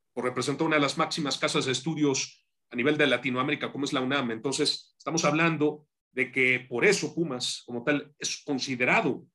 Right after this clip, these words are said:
un equipo grande dentro del fútbol mexicano. De tradición también, claro que sí, de cultura, sí también, pero también es un equipo muy, muy grande, lo que, lo, lo que,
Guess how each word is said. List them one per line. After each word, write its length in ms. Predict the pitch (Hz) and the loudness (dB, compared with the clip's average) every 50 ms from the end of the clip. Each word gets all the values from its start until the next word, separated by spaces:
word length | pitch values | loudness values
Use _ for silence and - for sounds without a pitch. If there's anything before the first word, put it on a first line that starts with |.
| _ _ - | _ _ -6
un 120 | 185 185 | -4 -4
equipo 460 | 165 - - - 170 175 - 165 143 | -4 -4 -6 -8 -8 -2 0 0 2
grande 520 | 123 143 156 165 156 123 120 123 110 - _ _ _ _ _ - | 2 2 0 0 0 -2 -4 -6 -6 -8 _ _ _ _ _ -4
dentro 320 | 143 147 147 139 139 131 | -2 -2 -2 -2 -2 -2
del 180 | 117 120 113 117 | -2 -2 -4 -4
fútbol 340 | - 143 139 - 135 127 | -4 -6 -4 -2 -2 -2
mexicano. 680 | 117 110 110 - 117 - - 151 143 131 120 117 - _ _ _ | -2 -4 -8 -10 -6 -2 0 0 0 0 -2 -6 -10 _ _ _
De 160 | _ 123 135 135 | _ -2 0 2
tradición 580 | - 135 135 135 131 123 - 160 175 196 190 | 2 4 4 4 2 2 4 4 4 4 4
también, 380 | 170 151 139 139 170 196 190 175 | 2 0 2 2 2 0 0 -2
claro 300 | 151 139 147 151 151 151 | -2 -2 0 0 0 -2
que 100 | 147 135 | -4 -4
sí, 360 | - 202 226 240 233 - - _ _ _ _ _ | -2 0 0 0 -2 -4 -10 _ _ _ _ _
de 160 | - 143 139 | -6 -6 -4
cultura, 360 | - 147 135 - 190 214 190 | -2 -2 0 2 2 2 2
sí 320 | - - - 190 196 180 - | 0 -4 -4 -4 -4 -2 -2
también, 600 | 139 131 131 147 190 208 170 - - - - _ | -2 0 2 4 4 4 4 2 -2 -6 -16 _
pero 160 | - 131 113 - | -10 -8 -6 -4
también 240 | 123 123 147 160 | -2 -2 0 -2
es 100 | 151 - | -2 -2
un 80 | 160 156 | -2 -2
equipo 560 | 151 - 180 175 - - 156 139 - - - _ _ _ _ | -2 -2 -2 -2 2 2 2 2 2 0 -8 _ _ _ _
muy, 200 | - 214 240 214 | 4 6 6 6
muy 180 | 175 160 165 151 | 6 4 2 2
grande, 420 | 156 156 156 147 127 117 117 120 - _ | 2 2 2 0 0 -4 -8 -12 -14 _
lo 120 | - 123 123 | -10 -8 -2
que, 180 | 131 127 123 | -2 0 0
lo, 340 | 120 123 123 131 123 127 - | -2 -2 -4 -6 -6 -8 -10
lo 240 | 123 127 127 127 117 | -10 -8 -8 -8 -6
que, 540 | 123 143 127 123 123 123 120 120 117 113 - | -2 0 0 2 2 2 0 0 -2 -4 -8